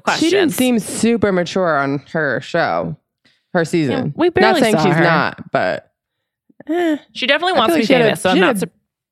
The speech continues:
Speaker 1: yeah. She had a big,
Speaker 2: So.
Speaker 1: she had a big part for, like, three weeks in, I feel.
Speaker 2: I think she's problematic, and that's why she wasn't featured more.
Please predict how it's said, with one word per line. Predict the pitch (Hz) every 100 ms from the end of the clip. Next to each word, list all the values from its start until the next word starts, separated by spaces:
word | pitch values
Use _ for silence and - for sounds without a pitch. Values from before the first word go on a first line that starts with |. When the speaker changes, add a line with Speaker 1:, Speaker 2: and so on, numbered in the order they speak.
| _ _ _ _ _ _ 180
Speaker 1:
yeah. | 143 - - _ _ _ _ _ _ _ _ _ _ _ _
She | -
had | 277
a | 208
big, | 214 196
Speaker 2:
So. | 160 160
Speaker 1:
she | - 302
had |
a |
big | 220 202
part | 208 185 -
for, | 165 151 143 127 - -
like, | 156 143 - _ _ _
three | 165 151
weeks | 131 - 101
in, | 65
I | 50
feel. | - 50 147 - _ _ _ _ _ _ 330 214 - -
Speaker 2:
I | 285
think | 330
she's | - 466
problematic, | 381 349 220 180 131 -
and | 180
that's | 170 -
why | 160 160
she | -
wasn't | 185 - -
featured | 160 151 139
more. | 57